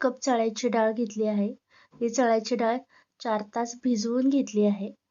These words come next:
डाळ भिजवून घेतल्यानंतर आता ही आपण मिक्सरमध्ये वाटून घेणार आहोत. आता यात मी घातलं आहे तीन टेबलस्पून दही. दही जास्त आंबट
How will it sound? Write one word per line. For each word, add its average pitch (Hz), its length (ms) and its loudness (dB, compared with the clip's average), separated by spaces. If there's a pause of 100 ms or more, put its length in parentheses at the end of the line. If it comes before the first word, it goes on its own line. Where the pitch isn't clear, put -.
(680)
डाळ 226 200 2
भिजवून 240 420 2
घेतल्यानंतर 240 720 0 (100)
आता 208 200 0
ही 240 160 0
आपण 233 260 -6 (420)
मिक्सरमध्ये 233 440 -2
वाटून 226 440 0
घेणार 233 300 0
आहोत. 208 340 -2 (1080)
आता 208 200 -4
यात 240 240 0
मी 247 100 2
घातलं 247 320 2
आहे 233 240 0 (320)
तीन 247 220 2
टेबलस्पून 233 680 0
दही. 214 320 2 (480)
दही 247 300 4
जास्त 254 320 2
आंबट 226 360 0